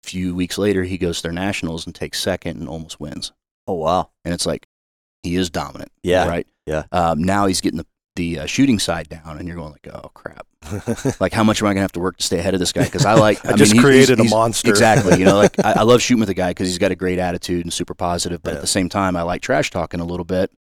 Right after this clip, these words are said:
Speaker 1: So it's like, "All right, you're gonna come out and shoot with us on Saturday and shoot some U S P S A. Like, you know I'm gonna whip you by twenty percent, right?"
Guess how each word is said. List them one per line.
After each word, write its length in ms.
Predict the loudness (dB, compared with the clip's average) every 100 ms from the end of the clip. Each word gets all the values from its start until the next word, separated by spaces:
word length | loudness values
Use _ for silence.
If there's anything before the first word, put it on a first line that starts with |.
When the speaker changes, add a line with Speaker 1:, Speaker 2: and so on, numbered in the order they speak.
| _ _ -2
Speaker 1:
So 60 | 0
it's 100 | 2
like, 160 | 2 2
"All 40 |
right, 140 | 2
you're 120 | 2 0
gonna 100 | 0
come 120 | 0
out 20 |
and 80 | -2
shoot 160 | -2 -2
with 100 | -2
us 120 | -4
on 100 | -4
Saturday 380 | 0 0 0 -2
and 80 | -4
shoot 160 | -4
some 100 | -2
U 80 | -2
S 80 | -2
P 120 | -2
S 100 | -2
A. 160 | 0 0
Like, 160 | -2 -4
you 80 | 0
know 80 |
I'm 80 | 0
gonna 160 | -2 -4
whip 220 | -2 -2
you 60 | -4
by 300 | -6 -8 -10 _
twenty 220 | -6 -6
percent, 380 | -6 -4 -4 -4
right?" 220 | -8 -8